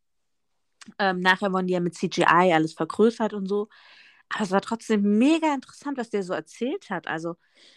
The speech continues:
mit seinen Hunden, mit den Welpen, mit den Dreharbeiten und dass der da auch mehr oder weniger nur so reingerutscht ist, aber da jetzt voll das Business am Laufen hat und er selbst halt auch als, ähm, Nebendarsteller bei Vikings mittlerweile zu sehen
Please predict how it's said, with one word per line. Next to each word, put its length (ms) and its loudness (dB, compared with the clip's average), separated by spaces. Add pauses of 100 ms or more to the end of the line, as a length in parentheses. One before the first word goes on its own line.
mit 160 -6
seinen 320 -4
Hunden, 600 -4
mit 140 -4
den 200 -2
Welpen, 540 4
mit 140 0
den 120 0
Dreharbeiten 1500 -2
und 200 -10
dass 140 -16
der 120 -2
da 160 4
auch 120 4
mehr 240 -4
oder 160 -4
weniger 320 -4
nur 160 -2
so 160 -2
reingerutscht 920 -6
ist, 200 -10
aber 140 -6
da 100 -8
jetzt 240 -12
voll 260 -8
das 200 -10
Business 520 0
am 160 -2
Laufen 520 -4
hat 280 -6 (520)
und 140 -4
er 180 -2
selbst 380 2
halt 160 -6
auch 120 -4
als, 340 -8
ähm, 460 -8
Nebendarsteller 720 0
bei 220 -4
Vikings 640 0
mittlerweile 540 -8
zu 180 -16
sehen 400 -8